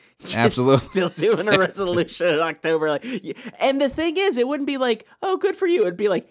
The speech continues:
Speaker 1: "You, you haven't given up on that yet?" 'Cause it's true. I mean, like,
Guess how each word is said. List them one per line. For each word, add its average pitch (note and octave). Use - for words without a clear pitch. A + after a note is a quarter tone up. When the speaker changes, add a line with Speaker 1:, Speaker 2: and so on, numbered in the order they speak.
Speaker 1:
"You, G3
you F3
haven't A3
given F#3+
up G3
on E4
that F4+
yet?" F#4+
'Cause G3+
it's G#3
true. D3+
I E3+
mean, G3
like, F#3